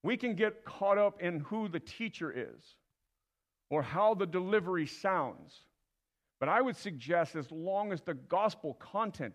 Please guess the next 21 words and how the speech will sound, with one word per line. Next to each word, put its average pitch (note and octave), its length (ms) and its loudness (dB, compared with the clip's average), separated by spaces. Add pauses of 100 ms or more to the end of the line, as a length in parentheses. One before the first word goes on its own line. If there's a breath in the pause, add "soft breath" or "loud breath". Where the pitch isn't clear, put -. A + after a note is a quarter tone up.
is A#2+ 220 -8
there, D#3 240 0 (1400)
it's D3 160 -4
a C3+ 60 -6
message. - 480 -10 (1300)
But B2+ 140 -4
that G#3 100 2
is A3+ 120 2
a G#2+ 40 2
message G3+ 560 0
worthy G#3+ 580 -2
of E3+ 120 -2
being D#3+ 320 -4 (160)
heard C#3+ 420 -4 (840)
and D#3 200 -2
listened G#3 420 0
to D3 340 0
and, D3+ 100 0
and E3 160 2
allowed F3+ 520 4
to D#3 280 -4